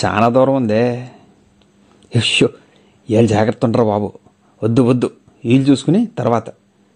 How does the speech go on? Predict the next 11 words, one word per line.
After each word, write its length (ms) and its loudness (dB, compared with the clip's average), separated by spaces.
"ఎరా, 140 2
నా 60 -6
మాట 220 -2
వినవో?" 320 0
రంగి 360 0
జాలిగా 460 2
బతిమాలుతూ 520 0
అడిగింది. 420 -4
"ఈ 40 0
బెదురు 640 2
రంజికి," 520 -12